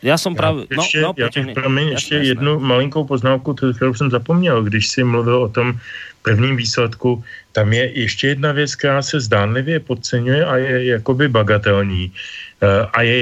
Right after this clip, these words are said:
Speaker 2: jakoby pod čarou, ale já myslím, že není úplně nedůležitá. Na tom už jednou citovaném Seznam T V, eh, byla minulý týden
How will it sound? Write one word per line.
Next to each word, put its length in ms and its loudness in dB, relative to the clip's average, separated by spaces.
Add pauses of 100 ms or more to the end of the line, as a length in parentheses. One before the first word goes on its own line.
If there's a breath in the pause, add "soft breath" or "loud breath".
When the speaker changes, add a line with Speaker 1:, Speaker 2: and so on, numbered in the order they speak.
Speaker 2:
jakoby 320 -4
pod 280 -6
čarou, 500 0
ale 500 0
já 180 0
myslím, 300 -4
že 160 0
není 240 2
úplně 320 0
nedůležitá. 800 0 (400 loud breath)
Na 160 4
tom 320 0
už 320 0
jednou 240 0
citovaném 560 0
Seznam 400 0
T 80 -4 (160)
V, 320 2
eh, 0 - (800 loud breath)
byla 400 0
minulý 400 -4
týden 480 -2